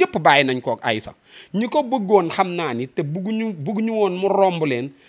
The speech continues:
seen xol jeex, amuñu luñ ci teg. Loolu moo tax ñu génne polémique, différence de âge, Aziz lii muy def waru ko,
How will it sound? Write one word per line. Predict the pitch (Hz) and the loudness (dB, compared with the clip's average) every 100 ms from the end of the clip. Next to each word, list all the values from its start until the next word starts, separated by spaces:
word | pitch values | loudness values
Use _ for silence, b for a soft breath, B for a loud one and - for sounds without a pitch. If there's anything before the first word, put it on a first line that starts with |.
| b b | b b
seen | - 220 208 - | 0 0 0 2
xol | 214 175 | 2 2
jeex, | 135 180 170 - | 0 2 2 0
amuñu | 202 208 202 | -2 0 -2
luñ | 196 196 | -2 -4
ci | 190 | -4
teg. | - 139 - _ b b | 0 -2 -2 _ b b
Loolu | 156 185 | 2 2
moo | 180 175 | 2 -2
tax | 165 160 | -2 -2
ñu | 156 139 | -4 -2
génne | 165 160 151 | -4 -4 -6
polémique, | - 160 156 151 139 | -6 -6 -4 -6 -6
différence | 147 147 143 147 151 | -6 -4 -4 -4 -6
de | 151 | -6
âge, | 123 151 147 147 143 147 | -4 -2 -2 -2 -4 -6
Aziz | 147 147 143 | -6 -6 -8
lii | 151 151 | -6 -6
muy | 147 151 | -6 -4
def | 147 147 | -4 -4
waru | 156 151 147 | -2 -2 -2
ko, | 139 147 | -2 -2